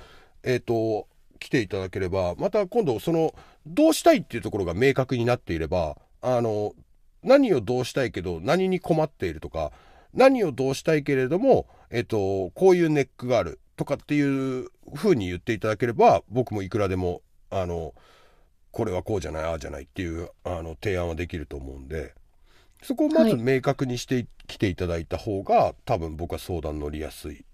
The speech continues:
Speaker 1: ですかね。
Speaker 2: うん。
Speaker 1: はい。って感じです。
Speaker 2: その、どうしても今、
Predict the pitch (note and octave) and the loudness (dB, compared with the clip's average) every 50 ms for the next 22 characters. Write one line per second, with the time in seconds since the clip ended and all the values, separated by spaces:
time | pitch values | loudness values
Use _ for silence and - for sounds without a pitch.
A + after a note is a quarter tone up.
0 | _ _ _ - - - - - - - - - - B3 A#3+ A#3 A3 A3 A3 A3 | _ _ _ -20 -20 -18 -18 -18 -18 -20 -12 0 2 2 4 6 4 4 4 4
1 | A3 A3 A3 A3+ - - - - C3 E2+ - - - _ - - _ _ _ - | 2 2 0 -2 -6 -4 0 2 2 2 0 -6 -18 _ -20 -20 _ _ _ -20
2 | - - _ _ - _ _ _ - - - - - - - _ - - - C4 | -20 -20 _ _ -20 _ _ _ -20 -20 -20 -20 -20 -20 -20 _ -16 -6 0 2
3 | A#3+ A#3 A#3 A3+ G#3+ A3+ D4 E4+ F4 - G4 F4+ D#4 C4+ A#3+ - - _ _ - | 4 6 6 6 6 8 10 8 10 10 8 8 10 8 6 4 0 _ _ -20
4 | - _ C4+ D4 C4+ A#3+ A#3 G#3 G3 | -4 _ 4 8 8 8 8 6 2